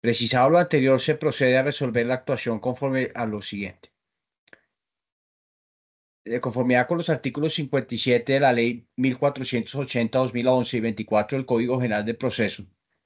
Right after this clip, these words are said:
la Superintendencia Financiera de Colombia cuenta con las facultades propias de un juez para decidir de manera definitiva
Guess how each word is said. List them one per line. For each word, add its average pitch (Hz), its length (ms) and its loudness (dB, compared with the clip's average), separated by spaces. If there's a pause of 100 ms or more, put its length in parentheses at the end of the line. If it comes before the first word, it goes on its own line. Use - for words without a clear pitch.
(340)
la 110 60 0
Superintendencia 117 800 0
Financiera 131 520 2
de 135 60 2
Colombia 123 440 0
cuenta 139 280 0
con 147 120 -4
las 135 120 0
facultades 110 520 -2
propias 131 320 -2
de 135 60 -4
un 127 60 -4
juez 127 220 0
para 127 200 2
decidir 110 300 0
de 120 100 -2
manera 113 280 0
definitiva 117 720 -2